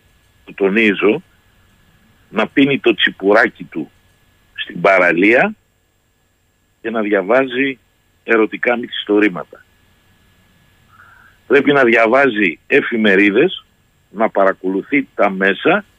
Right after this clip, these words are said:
να ενημερώνεται. Δόξα τω Θεώ, είμαστε μία από τις χώρες με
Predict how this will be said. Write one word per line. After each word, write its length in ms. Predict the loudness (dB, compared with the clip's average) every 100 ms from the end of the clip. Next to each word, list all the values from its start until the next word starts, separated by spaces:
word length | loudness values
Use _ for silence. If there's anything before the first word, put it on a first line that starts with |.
| _ _ _
να 320 | -8 -2 2 2
ενημερώνεται. 1000 | 2 0 -2 -2 -2 -2 -4 0 0 -2 _ _ _ -10 0
Δόξα 500 | 2 2 0 -2 -2
τω 140 | -4 -2
Θεώ, 420 | 0 2 2 0 _ _ _ _ _ _
είμαστε 480 | -4 -2 -2 -2 -2
μία 260 | 2 2
από 180 | 0 -2
τις 180 | -2 -2
χώρες 440 | 0 2 2 0 -6 -20 -20 _ _
με 380 | -6 0 0 0